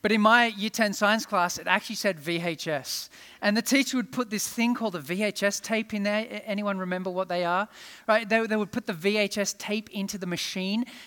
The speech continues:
and it would spin, and it would play, and an image would come on the screen. And it was so small that if you were sitting in the back row, like I did, 'cause, you know, I was a cool kid, I always sat in the back row, right? You couldn't see anything that was happening in there.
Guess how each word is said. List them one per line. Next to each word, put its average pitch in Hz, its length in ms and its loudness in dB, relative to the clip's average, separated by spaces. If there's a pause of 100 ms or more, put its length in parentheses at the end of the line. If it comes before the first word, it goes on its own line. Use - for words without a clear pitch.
and 185 100 -2
it 180 40 0
would 240 160 -6
spin, 208 460 0
and 185 120 2
it 180 80 -2
would 165 160 -8
play, 196 220 0
and 180 80 0
an 170 100 -4
image 202 380 0
would 196 120 -8
come 196 180 -4
on 185 100 -2
the 180 40 -6
screen. 190 360 -2 (340)
And 214 120 6
it 285 60 4
was 311 140 2
so 262 460 2
small 214 460 2
that 160 120 -2
if 180 140 -4
you 226 100 0
were 302 80 0
sitting 240 320 0
in 208 80 2
the 190 80 0
back 190 340 2
row, 170 360 0 (500)
like 175 260 0
I 160 120 0
did, 180 200 -4
'cause, 165 240 -8
you 165 100 -6
know, 151 260 -4 (100)
I 156 80 -2
was 147 120 -4
a 139 40 -12
cool 156 200 -12
kid, 135 160 -12
I 131 60 -6
always 147 180 -6
sat 165 120 -8
in 147 40 -14
the 139 60 -12
back 143 260 -4
row, 147 180 -4
right? 139 160 -2 (640)
You 247 180 4
couldn't 285 260 2
see 220 260 2
anything 269 440 2
that 196 120 0
was 180 120 -8
happening 175 400 -4
in 165 100 -4
there. 131 240 -4